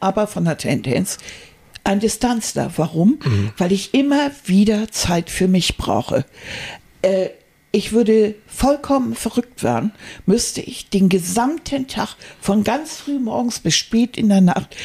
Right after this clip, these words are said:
Speaker 1: mit Menschen in einem
Speaker 2: Mhm.
Speaker 1: Raum verbringen oder so.
Speaker 2: Mhm.
Speaker 1: Ich kann es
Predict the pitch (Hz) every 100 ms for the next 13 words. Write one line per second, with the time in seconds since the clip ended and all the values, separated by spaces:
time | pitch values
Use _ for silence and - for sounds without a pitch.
0 | - - 208 202 196 196 - 180 185 170
1 | - 185 185 143 107 90 156 165 160 147
2 | - 143 143 - 139 131 120 101 107 -
3 | - - _ _ _ - - - - -
4 | 175 - - - 151 165 233 269 -